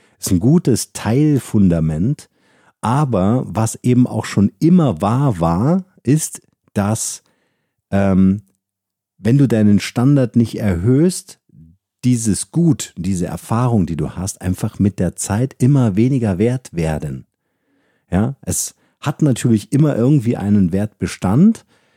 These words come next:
aber je älter du wirst, je mehr sich dein Umfeld ändert, je mehr andere Skills gebraucht werden, die du vielleicht nicht hast, desto weniger wertvoll sind deine Erfahrungswerte.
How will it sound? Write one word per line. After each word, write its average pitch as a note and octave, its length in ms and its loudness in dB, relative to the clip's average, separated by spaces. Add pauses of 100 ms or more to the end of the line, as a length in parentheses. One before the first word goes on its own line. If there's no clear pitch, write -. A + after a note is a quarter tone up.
(440)
aber G2+ 580 -2 (240)
je - 140 -10
älter B2+ 280 -2
du A#2 200 0
wirst, G#2+ 640 0 (160)
je F2 160 0
mehr F#2 160 2
sich F2+ 140 -4
dein E2 160 -4
Umfeld C#3 480 2
ändert, G2 580 0
je F2+ 460 -2
mehr G#2 480 0
andere B2 500 2
Skills - 560 -2
gebraucht E2+ 480 -6
werden, G2+ 320 -2 (100)
die A2+ 140 0
du C3 260 -2
vielleicht A2+ 440 -4
nicht A#2 200 0
hast, A2 340 -8 (440)
desto E2 520 -4
weniger B2+ 680 0
wertvoll G#2+ 880 -4
sind B2 340 -2
deine G2 300 -4
Erfahrungswerte. F2+ 1080 -8